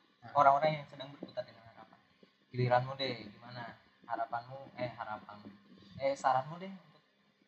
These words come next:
Speaker 2: anak-anak yang lagi berkutat sama harapan-harapan orang lain.
Speaker 1: Kalau saranku ini bukan har-, ini lebih ke arah harapan dirimu sendiri. Eh, maksudnya harapan dari orang lain atau dirimu sendiri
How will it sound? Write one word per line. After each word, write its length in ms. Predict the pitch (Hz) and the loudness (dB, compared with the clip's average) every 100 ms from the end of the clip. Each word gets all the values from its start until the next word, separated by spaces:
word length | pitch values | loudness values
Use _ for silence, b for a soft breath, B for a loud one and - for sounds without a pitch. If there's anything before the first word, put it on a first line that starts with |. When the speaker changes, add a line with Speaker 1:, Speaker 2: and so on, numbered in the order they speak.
| - | -14
Speaker 2:
anak-anak 400 | - 139 139 143 | -2 0 0 -4
yang 140 | 143 139 | -8 -14
lagi 160 | 135 131 | -14 -14
berkutat 340 | 131 - 139 | -14 -12 -12
sama 440 | 135 131 135 131 - | -10 -10 -10 -12 -8
harapan-harapan 720 | 131 135 135 135 131 131 131 | -8 -8 -10 -10 -14 -14 -16
orang 240 | 135 135 | -14 -14
lain. 220 | 131 139 143 143 - _ _ _ _ _ - - | -14 -14 -14 -16 -20 _ _ _ _ _ -20 0
Speaker 1:
Kalau 540 | - 110 113 113 113 113 - - | 6 6 4 -4 -8 -12 -20 -16
saranku 600 | - 113 113 110 101 135 | 4 8 10 8 4 -8
ini 220 | 143 151 | -4 -4
bukan 380 | - - - 113 117 110 | -6 -16 0 0 0 -10
har-, 240 | 107 104 - - - _ - | -10 -10 -12 -20 -20 _ -8
ini 220 | 123 139 | -2 0
lebih 240 | 151 147 - | 2 2 6
ke 100 | 117 | 12
arah 220 | 117 131 | 12 12
harapan 540 | 127 104 104 - 123 123 _ _ _ _ | 8 -4 -4 -6 -8 -10 _ _ _ _
dirimu 400 | 123 110 113 117 | 6 6 2 -8
sendiri. 720 | - 117 104 101 104 123 151 - - - - - - _ | -12 -12 -12 -10 -10 -10 -12 -16 -20 -20 -20 -20 -20 _
Eh, 180 | 120 113 | 0 2
maksudnya 560 | 127 120 123 156 160 160 | 2 0 -6 -2 -2 -2
harapan 600 | - 120 107 107 - 113 107 | -12 -6 -4 -4 -2 -2 -2
dari 160 | 104 | -6
orang 260 | 110 107 107 | -6 -10 -4
lain 260 | 123 127 127 | -2 -2 -6
atau 180 | 117 120 | -10 -10
dirimu 300 | 113 107 - | -12 -12 -10
sendiri 400 | - 120 123 | -8 -6 -6